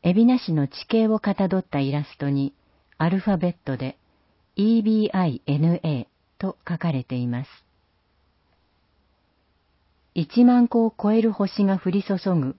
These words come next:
空間。市立中央図書館の四階に、市教育センターのプラネタリウムがあるのを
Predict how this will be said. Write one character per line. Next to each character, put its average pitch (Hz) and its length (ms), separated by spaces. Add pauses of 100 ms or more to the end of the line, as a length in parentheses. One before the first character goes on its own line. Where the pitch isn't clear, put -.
空 156 240
間。 139 400 (2500)
市 - 220
立 196 320
中 240 280
央 233 140
図 226 140
書 220 160
館 156 180
の 135 140
四 151 260
階 147 260
に、 143 260 (520)
市 233 140
教 226 260
育 240 220
セ 247 180
ン 220 60
タ 165 160
ー 147 40
の 135 140
プ - 160
ラ 202 100
ネ 220 140
タ 220 160
リ 208 140
ウ 185 40
ム 135 140
が 143 120
あ 151 60
る 143 100
の 131 180
を 131 140